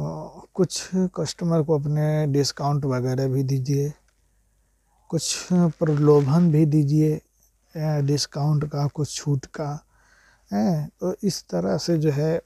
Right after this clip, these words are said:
उसे जो है लगेगा कि आप जो है हमारा ख्याल कर रहे हैं, आप हमको मानते और जानते हैं, आप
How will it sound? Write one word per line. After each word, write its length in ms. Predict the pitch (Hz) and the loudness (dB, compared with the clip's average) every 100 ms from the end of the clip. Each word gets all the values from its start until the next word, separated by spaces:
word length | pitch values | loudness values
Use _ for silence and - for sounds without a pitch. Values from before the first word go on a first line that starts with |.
| 170 | -6
उसे 360 | 156 - 165 | -6 -2 0
जो 120 | 139 | 0
है 300 | 131 139 151 | 0 0 0
लगेगा 540 | 135 139 151 165 143 139 | 0 2 2 2 0 -2
कि 220 | 160 165 - 160 | -4 -6 -6 -4
आप 260 | 160 156 | -2 0
जो 140 | 135 127 | 0 0
है 240 | 127 190 - _ - - - - | 0 -4 -8 _ -20 -20 -12 -4
हमारा 360 | 139 143 147 | -2 0 0
ख्याल 340 | 147 143 139 135 | 0 -2 -2 -2
कर 180 | 139 131 | -2 -4
रहे 340 | 135 135 156 | -2 -2 0
हैं, 220 | 139 156 - _ _ - | 0 -2 -8 _ _ -6
आप 200 | 156 151 - | -4 -4 -4
हमको 300 | 151 135 165 | -4 0 0
मानते 600 | 156 131 139 135 185 185 | 2 0 0 -2 -2 0
और 160 | 147 | 0
जानते 500 | 123 139 123 123 160 | -2 -2 -4 -4 -2
हैं, 280 | 117 131 135 - _ _ _ _ 175 | -2 -2 -6 -10 _ _ _ _ -6
आप 200 | 151 | -6